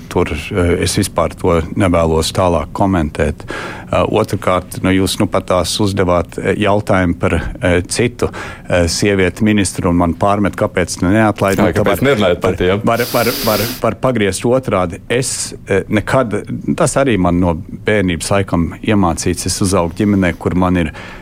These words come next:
Speaker 1: eh, ār-, ārkārtīgi, eh, nu, spēcīga, eh, māte, eh, raksturā un, un visādā ziņā. Eh, es nekad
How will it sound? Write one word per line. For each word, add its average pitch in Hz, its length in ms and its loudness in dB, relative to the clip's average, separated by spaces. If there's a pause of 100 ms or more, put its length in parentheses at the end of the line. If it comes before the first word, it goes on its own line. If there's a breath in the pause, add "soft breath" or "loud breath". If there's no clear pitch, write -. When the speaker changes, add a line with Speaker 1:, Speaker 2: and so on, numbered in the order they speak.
(120 loud breath)
Speaker 1:
eh, - 140 2 (100)
ār-, 107 320 0
ārkārtīgi, 92 800 -2
eh, 92 40 2
nu, 98 180 2 (100)
spēcīga, 90 680 -2 (240)
eh, 87 160 0
māte, 101 480 0
eh, 90 760 0
raksturā 98 540 0
un, 87 260 0
un 95 140 0
visādā 92 420 2 (100)
ziņā. 85 340 0 (500 loud breath)
Eh, 87 120 0 (140)
es - 320 -4
nekad 107 420 0